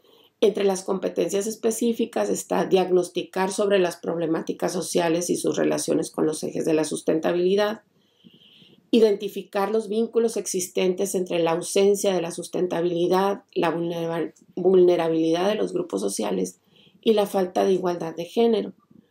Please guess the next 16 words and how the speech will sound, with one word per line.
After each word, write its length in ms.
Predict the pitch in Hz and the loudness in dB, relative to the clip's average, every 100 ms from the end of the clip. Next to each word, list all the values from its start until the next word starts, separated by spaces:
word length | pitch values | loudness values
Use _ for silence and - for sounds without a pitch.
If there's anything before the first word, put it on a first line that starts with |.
| _ _ _ _ - | _ _ _ _ 4
y 340 | 269 262 262 | 6 8 6
la 160 | 214 196 | 2 -2
aplicación 960 | - 185 170 190 185 - 196 196 202 | -4 -6 -4 -4 -2 2 4 4 2
de 160 | 196 185 | 0 -4
capacidades 580 | 196 - - 180 185 185 | -6 -8 -4 -2 -2 0
analíticas 720 | 190 170 180 175 185 202 202 | 2 4 2 2 -2 -2 -2
para 180 | 196 185 | -2 -2
la 120 | 175 | -2
construcción 600 | - 175 - 165 - 175 | -4 -6 -6 -4 0 2
de 80 | 180 | 2
alternativas 840 | 175 180 180 165 170 165 175 175 _ _ _ _ | 0 0 0 0 -2 -2 -2 -4 _ _ _ _
socialmente 720 | - 196 190 185 175 165 175 | -4 -2 0 0 0 -2 -4
justas 580 | - 220 214 - 202 185 | -2 0 0 0 -2 0
y 20 | |
ambientalmente 720 | 175 160 - - 165 165 - | -2 -2 -6 -6 -6 -6 -6
sustentables. 840 | - 80 - - 78 - - - _ | -8 -10 -10 -10 -10 -12 -20 -20 _